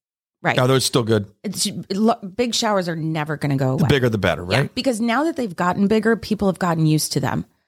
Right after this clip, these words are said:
Speaker 2: I love
Speaker 1: And it
Speaker 2: them.
Speaker 1: feels luxurious. It feels like a spa.
Speaker 2: Yeah.
Speaker 1: Um,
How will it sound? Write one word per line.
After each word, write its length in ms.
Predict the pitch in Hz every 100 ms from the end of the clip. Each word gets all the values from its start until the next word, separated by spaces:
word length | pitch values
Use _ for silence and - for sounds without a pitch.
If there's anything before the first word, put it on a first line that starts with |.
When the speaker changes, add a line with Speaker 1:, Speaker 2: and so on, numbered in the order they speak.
| - 120
Speaker 2:
I 80 |
love 160 | 123 110
Speaker 1:
And 80 | 190
it 40 |
Speaker 2:
them. 80 | 185
Speaker 1:
feels 260 | 233 214 185
luxurious. 640 | 180 160 202 196 180 -
It 100 | 165
feels 240 | 196 185
like 120 | 180 160
a 40 |
spa. 520 | - - 156 - - -
Speaker 2:
Yeah. 260 | 123 - - _ _ -
Speaker 1:
Um, 400 | 214 202 202